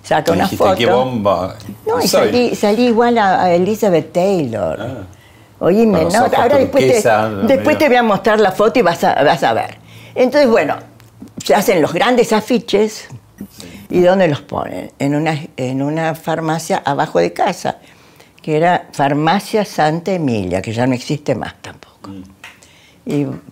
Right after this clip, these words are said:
Speaker 1: pasamos con papá, y papá mira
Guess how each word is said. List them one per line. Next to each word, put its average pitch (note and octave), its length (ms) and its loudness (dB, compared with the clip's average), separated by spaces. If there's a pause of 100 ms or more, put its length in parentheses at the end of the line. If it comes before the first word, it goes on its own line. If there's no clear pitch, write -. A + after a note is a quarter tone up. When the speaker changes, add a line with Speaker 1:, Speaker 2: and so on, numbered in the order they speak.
Speaker 1:
pasamos D3+ 400 -2
con D#3 200 -2
papá, D#3+ 600 -2 (1300)
y C#3+ 100 -6
papá D3 460 -2
mira D#3+ 720 0